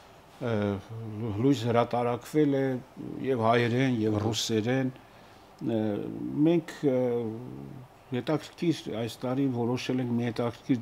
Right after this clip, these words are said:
ձեռնարկ իրականացնել, այսինքն մենք ցուցադրու-, ցուցահանդես ենք կազմակերպում, որտեղ ներկայացնելու ենք հազար նոր քառասուն մեկ, քառասուն երկու, քառասուն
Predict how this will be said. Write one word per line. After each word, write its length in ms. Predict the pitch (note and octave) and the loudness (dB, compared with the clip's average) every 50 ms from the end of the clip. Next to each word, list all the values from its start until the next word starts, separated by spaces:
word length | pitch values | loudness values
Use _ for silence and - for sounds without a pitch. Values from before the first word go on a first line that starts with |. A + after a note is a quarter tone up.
| A2+ - | 2 4
ձեռնարկ 540 | A2 G#2+ G2+ G#2+ A#2+ A#2+ A2 G#2+ - G2+ G2+ | 4 4 4 4 2 2 0 0 -2 -4 -2
իրականացնել, 880 | G2+ F#2+ F#2 - - F#2+ G2 G2+ G2+ G#2 - - C#3+ D3 D#3+ E3 D#3 - - - - - - - - - - - | -2 -2 -4 -4 -4 -4 -2 -2 -4 -4 -4 0 2 2 2 2 -2 -6 -16 -20 -20 -20 -20 -20 -20 -20 -16 -6
այսինքն 640 | - B2+ A#2+ C3 B2+ - - C#3 C3+ C3 D3+ C#3+ | 0 2 2 2 2 2 4 2 4 4 4 4
մենք 300 | C#3 C3 C3 B2+ B2+ A2+ - | 6 6 6 2 0 -2 -4
ցուցադրու-, 540 | - - - - B2+ B2 B2 C3 C3+ C3+ B2+ C3 - - - - - | -12 -16 0 2 2 2 4 4 2 2 2 0 -6 -14 -16 -16 -20
ցուցահանդես 560 | - - - B2+ A#2+ B2+ C3 C3+ C#3 B2+ - - | -16 -4 0 2 4 4 4 4 2 0 0 -2
ենք 140 | B2 A2+ - | -2 -2 0
կազմակերպում, 760 | - A#2+ A#2 A2 A#2 B2 B2 A#2+ - C3+ B2+ B2+ - E3 D#3 B2+ | 0 2 2 2 2 0 0 2 0 -2 -2 2 2 2 4 4
որտեղ 440 | A#2+ C3 B2 B2+ - E3 D#3 - - - - - - - - - - - C3+ | 2 0 0 2 2 0 0 0 -2 -14 -20 -20 -20 -20 -20 -18 0 4 4
ներկայացնելու 800 | C3+ C#3 C#3 - C3+ C3+ C3+ - - D3 C#3+ C#3+ C#3 D3+ D#3 D#3 | 4 4 4 4 4 4 4 4 6 6 6 8 8 8 10 10
ենք 220 | D#3+ D#3 D#3 - - - - - - - - - - | 10 8 6 4 -8 -20 -20 -20 -20 -20 -20 -4 2
հազար 320 | A#2 B2 B2+ C#3 C#3+ C#3+ C#3+ | 2 4 6 8 8 8 8
նոր 160 | C#3 C3+ B2 A2 - | 6 4 0 -4 -2
քառասուն 480 | - B2 A2+ A#2+ B2 B2 - - B2+ B2 | -2 0 0 0 -2 -2 -4 -4 -4 -2
մեկ, 140 | A#2 G#2+ - | -2 -4 -4
քառասուն 440 | - A#2+ A2 A#2 A#2 A2+ - - A2+ A2+ | -4 -4 -2 -2 -4 -6 -6 -6 -6 -6
երկու, 220 | A2 - A#2+ A2 - - | -6 -6 -8 -10 -6 -6
քառասուն 440 | - G#2+ A2 A2+ A2+ - - A#2 | -6 -4 -4 -4 -6 -6 -6 -6